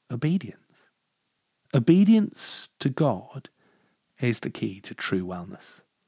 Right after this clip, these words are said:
as we cherish and safeguard our relationship with him through it. Turns out that rules and relationship do go together after all. In fact, when it comes to our faith,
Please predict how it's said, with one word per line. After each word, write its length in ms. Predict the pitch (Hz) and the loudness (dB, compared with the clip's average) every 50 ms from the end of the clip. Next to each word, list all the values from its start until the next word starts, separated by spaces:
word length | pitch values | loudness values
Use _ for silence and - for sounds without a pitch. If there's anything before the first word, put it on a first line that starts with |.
| _ _ _ _ _ _ _ _ _ _ - | _ _ _ _ _ _ _ _ _ _ -4
as 180 | - 127 - | -4 -2 2
we 120 | - 135 127 | 2 2 2
cherish 580 | - - - - 151 156 165 170 165 - - | 2 0 2 4 4 6 6 4 4 2 0
and 140 | - 147 147 | 0 0 0
safeguard 640 | - - - 151 147 - - - - 104 95 92 95 | 2 2 2 2 2 2 -2 -4 -4 -4 -2 -2 -2
our 140 | 98 98 101 | 0 2 4
relationship 680 | 107 107 110 113 120 - - - 123 - - - - - | 4 4 4 2 2 0 0 -2 -4 -4 -4 -6 -6 -6
with 160 | 131 113 - | -6 -8 -6
him 360 | - - 101 92 92 95 101 - _ _ _ | -6 -8 -8 -8 -8 -16 -18 -20 _ _ _
through 300 | - - - - 110 98 | -20 -20 -10 -8 -8 -8
it. 220 | 92 - - _ _ _ _ _ _ _ _ _ _ _ _ _ _ _ _ _ _ _ _ _ _ _ _ _ _ - - - - - - | -8 -10 -18 _ _ _ _ _ _ _ _ _ _ _ _ _ _ _ _ _ _ _ _ _ _ _ _ _ _ -14 -12 -12 -10 -2 4
Turns 240 | - 320 330 220 135 | 6 8 8 8 6
out 260 | 101 92 101 - - - | 4 2 0 -4 -4 2
that 140 | - 170 165 | 4 4 6
rules 280 | - 170 165 180 175 160 | 8 8 8 8 8 8
and 100 | 190 196 | 8 8
relationship 680 | 185 165 123 110 - - - 135 - - 160 - - 147 _ _ _ - | 8 8 6 4 4 2 2 2 4 4 2 0 0 -8 _ _ _ 4
do 260 | 175 185 196 202 190 | 6 6 8 8 6
go 220 | 143 110 92 90 | 6 2 -2 -2
together 460 | 87 - 95 95 92 90 90 95 98 | -4 -4 -4 -4 -4 -4 -2 0 0
after 380 | 107 110 110 - - - 143 151 | 2 2 2 0 2 4 6 6
all. 220 | 160 147 131 - - - - - - _ _ _ _ _ _ - | 8 8 6 4 0 -12 -18 -20 -20 _ _ _ _ _ _ 2
In 100 | 156 143 | 2 6
fact, 300 | - - 214 208 - - | 8 8 8 8 6 6
when 120 | 165 165 | 4 4
it 100 | 156 - | 4 2
comes 360 | - - 190 202 214 214 - | 0 4 6 6 8 6 6
to 140 | - - 196 | 6 6 8
our 140 | 190 190 170 | 8 8 6
faith, 520 | - - - 98 90 90 - - - - | 4 2 -2 -2 -2 -2 -6 -12 -18 -14